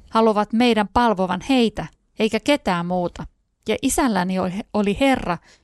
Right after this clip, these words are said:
joka on maamme johtajia suurempi." Hän lisää, "Olen nyt kristitty, kuten isäni. Toivon tapaavani jonakin päivänä jonkun,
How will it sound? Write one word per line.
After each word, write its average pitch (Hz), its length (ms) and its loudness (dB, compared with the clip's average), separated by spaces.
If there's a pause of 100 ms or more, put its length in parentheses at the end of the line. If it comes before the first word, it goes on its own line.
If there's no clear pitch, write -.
(120)
joka 208 220 0
on 202 160 0
maamme 226 340 2
johtajia 202 640 -2
suurempi." - 680 -4 (2000)
Hän 247 220 2
lisää, 254 480 0 (680)
"Olen 294 320 4
nyt 320 200 -2
kristitty, 226 640 0 (220)
kuten 220 320 2
isäni. 214 440 -2 (760)
Toivon 262 320 4
tapaavani 196 580 0
jonakin 220 440 2
päivänä 190 460 -2
jonkun, 202 420 0